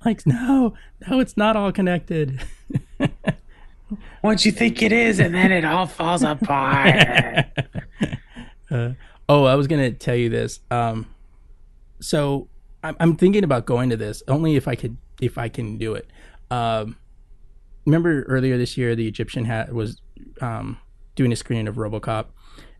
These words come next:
Speaker 1: um, and then, like, la-, uh, Christmas I went to, um, uh, it, it was It's a Wonderful Life.
Speaker 2: Yeah.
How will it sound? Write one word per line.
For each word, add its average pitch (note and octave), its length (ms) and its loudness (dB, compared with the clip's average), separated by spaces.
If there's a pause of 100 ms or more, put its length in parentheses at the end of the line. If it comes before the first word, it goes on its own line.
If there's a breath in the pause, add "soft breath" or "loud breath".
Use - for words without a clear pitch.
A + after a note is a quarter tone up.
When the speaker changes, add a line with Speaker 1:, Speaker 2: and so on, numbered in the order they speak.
(120)
Speaker 1:
um, G#2+ 420 -2
and A#2+ 120 -2
then, A2+ 240 -6
like, A2 240 -8
la-, G#2+ 160 -8 (120)
uh, A2 180 -4
Christmas - 420 -8
I A2+ 40 -8
went A2 200 -10
to, A2+ 320 -10
um, A2 240 -12 (1040)
uh, G#2+ 560 -6 (1600)
it, D3 140 2 (120)
it B2 80 0
was C3 180 -4
It's - 140 -8
a - 20 -4
Wonderful A2 240 -4
Life. G#2 220 -10 (760)
Speaker 2:
Yeah. D#2+ 220 -2